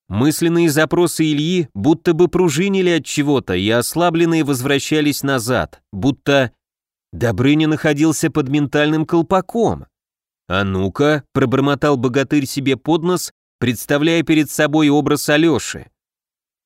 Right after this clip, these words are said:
«Муром?» Ответ от эльфа не заставил себя долго ждать. «Знаешь, сейчас не лучшее время для поболтушек». «Я, Алеш», нахмурился Муром. «Прости, что отвлекаю, но я потерял Добрыню и не могу до него достучаться.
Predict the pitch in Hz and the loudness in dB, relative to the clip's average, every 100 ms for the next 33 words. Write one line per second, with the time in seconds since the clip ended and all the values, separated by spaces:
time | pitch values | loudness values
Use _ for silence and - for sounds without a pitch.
0 | _ - 139 220 135 82 - _ _ 104 | _ -2 2 2 2 -4 -14 _ _ -4
1 | 107 147 175 165 175 175 - 160 156 156 | 0 2 2 0 2 0 0 0 0 0
2 | 151 196 180 147 - 127 117 120 113 120 | -2 0 0 0 -2 -2 0 0 0 -2
3 | 95 101 82 - _ _ _ _ _ _ | -2 -4 -4 -10 _ _ _ _ _ _
4 | - 107 220 165 - - - 120 - 190 | -8 -2 0 0 -4 -12 -8 -4 0 0
5 | 175 180 180 190 - 190 160 175 185 175 | 0 0 2 0 2 2 2 2 0 0
6 | 175 175 165 160 160 127 - - _ _ | 0 2 2 0 0 -2 -4 -10 _ _
7 | _ _ _ _ - 82 113 151 147 113 | _ _ _ _ -12 -2 2 4 2 2
8 | 107 98 87 80 - - _ - 107 120 | 0 0 -2 -4 -10 -16 _ -6 -4 -2
9 | 139 147 139 - 160 131 87 71 _ _ | 0 2 0 0 0 0 -2 -8 _ _
10 | _ _ _ _ _ 107 131 127 - 160 | _ _ _ _ _ 0 0 0 0 -2
11 | 143 156 147 135 147 135 156 151 139 139 | 0 0 0 0 -2 0 0 2 2 2
12 | 139 131 139 147 147 139 131 131 143 165 | 0 0 -2 0 0 2 0 0 2 2
13 | 139 107 110 120 131 135 147 147 147 143 | 2 0 0 0 0 0 0 2 0 0
14 | 139 139 - 147 - 143 104 - - 78 | 0 -2 -2 -4 0 0 0 -2 -8 -10